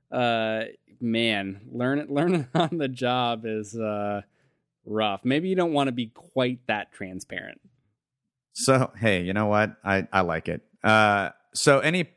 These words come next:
Speaker 2: final parting thoughts about free agency now that it's, it's clearly done? I mean, you had wave one was done in, like, a day and a half, maybe. Uh,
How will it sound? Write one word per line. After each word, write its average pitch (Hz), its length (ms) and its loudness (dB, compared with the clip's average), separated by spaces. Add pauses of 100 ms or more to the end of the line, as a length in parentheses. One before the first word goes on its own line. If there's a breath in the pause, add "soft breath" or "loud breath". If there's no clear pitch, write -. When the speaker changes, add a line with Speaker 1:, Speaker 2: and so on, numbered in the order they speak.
(140)
Speaker 2:
final 135 200 4
parting 120 280 0
thoughts 104 500 -2
about 101 260 2
free 104 260 2
agency 95 580 -2
now 101 180 4
that 98 120 2
it's, - 200 -4
it's - 140 -8
clearly 104 400 2
done? 95 480 0
I 92 60 -2
mean, 92 140 0
you 95 100 0
had 90 280 0 (220 soft breath)
wave 101 320 4
one 98 260 0
was 98 180 -2
done 95 200 2
in, 95 80 0
like, 92 160 -2
a 92 40 -2
day 95 220 2
and 95 100 0
a 87 60 -2
half, 90 420 0
maybe. 95 540 0 (460 soft breath)
Uh, 90 260 2